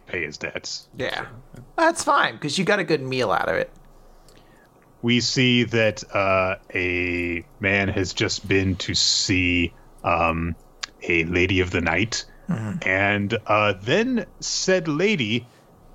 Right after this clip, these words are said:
Speaker 1: transforms and into, um, what do you call it? The
Speaker 2: Tanuki.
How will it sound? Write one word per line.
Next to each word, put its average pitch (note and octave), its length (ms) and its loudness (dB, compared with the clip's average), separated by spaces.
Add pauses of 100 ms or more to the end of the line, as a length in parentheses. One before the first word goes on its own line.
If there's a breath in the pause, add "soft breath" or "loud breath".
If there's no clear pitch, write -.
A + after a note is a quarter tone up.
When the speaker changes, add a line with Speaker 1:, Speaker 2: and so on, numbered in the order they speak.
(100)
Speaker 1:
transforms D#3 1200 0 (420)
and A#2+ 460 -2 (240)
into, E3+ 680 2
um, C#3 460 2 (360)
what C#3 100 -2
do D3+ 60 0
you D3+ 60 -2
call D#3 260 2
it? - 200 -4 (220)
The A2 140 0
Speaker 2:
Tanuki. A2 580 2